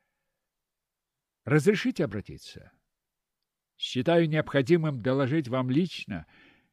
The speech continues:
Извините за наглость». Майор постарался собраться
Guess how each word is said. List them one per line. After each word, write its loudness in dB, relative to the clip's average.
Извините -6
за -6
наглость». -10
Майор 0
постарался -6
собраться -8